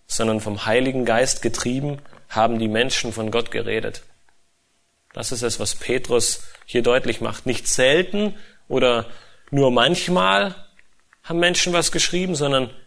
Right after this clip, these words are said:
niemals. Es war nicht der menschliche Wille, der dazu führte, dass wir dieses Buch heute in Händen halten dürfen. Die Bibel ist nicht das Produkt menschlicher Anstrengungen,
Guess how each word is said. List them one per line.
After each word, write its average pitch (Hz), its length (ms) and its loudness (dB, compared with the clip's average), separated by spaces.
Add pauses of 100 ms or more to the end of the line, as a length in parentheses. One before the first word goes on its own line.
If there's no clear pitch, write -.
(100)
niemals. 139 1080 2 (800)
Es - 160 -6
war 123 120 4
nicht 135 180 -2
der 135 80 4
menschliche 135 580 0
Wille, 180 380 4 (540)
der 147 80 4
dazu 139 320 2
führte, 190 580 2 (260)
dass - 200 2
wir 139 60 2
dieses 139 320 2
Buch 165 340 0
heute 139 280 4
in 120 100 0
Händen 147 380 -2
halten 151 280 0
dürfen. 160 380 0 (520)
Die 123 100 -2
Bibel 151 260 4
ist 147 160 2
nicht 151 160 0
das 135 160 0
Produkt 151 640 2 (360)
menschlicher 139 540 2
Anstrengungen, 175 840 0